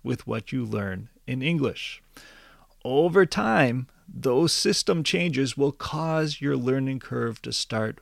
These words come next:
moving up again. It might not happen immediately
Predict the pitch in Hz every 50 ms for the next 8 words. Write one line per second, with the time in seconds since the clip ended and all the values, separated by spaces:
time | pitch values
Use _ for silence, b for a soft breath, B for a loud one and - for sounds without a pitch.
0 | _ _ 139 113 107 101 104 104 101 - - 101 98 - 98 92 90 87 73 -
1 | - - _ _ B B B B B B B B B - 160 160 135 143 139 139
2 | 147 160 190 202 - - 135 139 151 156 160 156 - - - - 143 135 135 -
3 | - 135 131 135 131 - - 135 127 123 123 127 131 123 127 131 - - 107 107
4 | 95 85 -